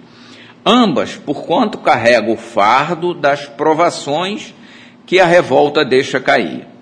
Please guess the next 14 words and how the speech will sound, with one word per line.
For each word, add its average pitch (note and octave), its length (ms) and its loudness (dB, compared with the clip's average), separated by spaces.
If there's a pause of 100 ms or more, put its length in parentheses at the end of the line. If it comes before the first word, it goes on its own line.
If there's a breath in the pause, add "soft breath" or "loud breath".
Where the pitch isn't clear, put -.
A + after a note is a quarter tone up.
(1400 loud breath)
Então, F#3+ 600 0 (400)
é F3+ 80 0
importante, F#3+ 920 0
depois D3 400 2
vocês E3 400 0
vão E3 220 -4
ler B2 180 0
em C#3+ 160 -6
casa, G#2 800 -4 (800)
com F3 400 0 (380)
carinho, A#2 720 0 (680 loud breath)
esse F3 460 4
capítulo C#3+ 840 -2
nove, A2 720 -4